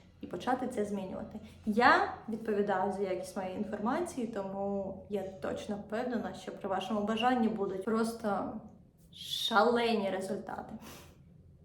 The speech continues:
Так, зараз розповім трохи техніки, буквально одну хвилинку, бо я про цю позу забула розповісти в лекції,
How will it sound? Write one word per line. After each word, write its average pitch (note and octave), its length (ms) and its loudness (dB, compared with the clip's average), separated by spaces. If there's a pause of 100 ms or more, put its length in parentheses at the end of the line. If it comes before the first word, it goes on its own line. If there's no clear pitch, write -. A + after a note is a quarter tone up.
(220)
Так, A3 240 6
зараз A#3 340 6
розповім A#3+ 400 4
трохи A3+ 280 2
техніки, A#3+ 560 4
буквально G#3 480 2
одну G3+ 260 4
хвилинку, A3+ 500 2
бо G3 300 4
я G#3 200 6
про G#3 180 0
цю A3+ 140 -2
позу C4 360 6
забула G3+ 440 6
розповісти - 500 0
в F#3 40 -4
лекції, G#3 580 -4